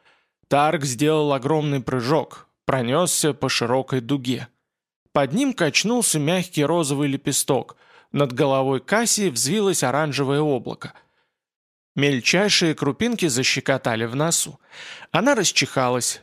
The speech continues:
во рту ощутила нектарную сладость. Потом в сознание прорезался другой голос,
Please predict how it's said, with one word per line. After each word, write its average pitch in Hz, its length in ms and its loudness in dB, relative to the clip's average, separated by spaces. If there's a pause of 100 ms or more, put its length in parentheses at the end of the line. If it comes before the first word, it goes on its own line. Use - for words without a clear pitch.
во 135 240 2
рту 151 220 0
ощутила 175 480 0
нектарную 139 580 0
сладость. 120 600 -2 (400)
Потом 185 400 2
в - 40 -2
сознание 147 540 0
прорезался 147 580 0
другой 156 340 0
голос, 135 460 -2